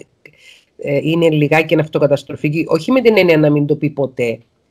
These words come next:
Σε μια ιδανική κοινωνία, σε μια ιδανική κοινωνία, οι γονείς θα είχαν τα μάτια και τα αυτιά τους ανοιχτά και θα αντιλαμβάνονταν και από μόνοι τους από νωρίς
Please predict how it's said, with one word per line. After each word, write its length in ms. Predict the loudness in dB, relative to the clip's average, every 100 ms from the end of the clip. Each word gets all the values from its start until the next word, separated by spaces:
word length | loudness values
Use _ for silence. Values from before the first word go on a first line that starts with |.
| _
Σε 220 | -16 -2 2
μια 200 | 4 4
ιδανική 640 | 4 2 2 0 0 0 2
κοινωνία, 760 | 2 2 0 -2 -4 -4 -6 -10 _ _ _
σε 200 | _ -8
μια 140 | 0 2
ιδανική 520 | 2 2 0 -2 -2
κοινωνία, 640 | 0 0 0 -2 -2 -2 -4 _ _ _ _
οι 180 | -6 -2
γονείς 600 | 2 4 6 4 4 -2 -16 _ -2
θα 140 | 0
είχαν 240 | 0 0
τα 80 | 0
μάτια 360 | 2 0 -2 -6
και 80 | -4
τα 80 |
αυτιά 300 | -4 0 0
τους 180 | 0 -2
ανοιχτά 640 | -4 -4 -6 -6 -2 -2 -4
και 100 | -4
θα 80 | -2
αντιλαμβάνονταν 680 | 0 0 0 0 2 2 2
και 80 |
από 180 | 2 2
μόνοι 280 | 2 4 4
τους 200 | 0 -2
από 240 | 0 2
νωρίς 460 | 2 2 2 0 -4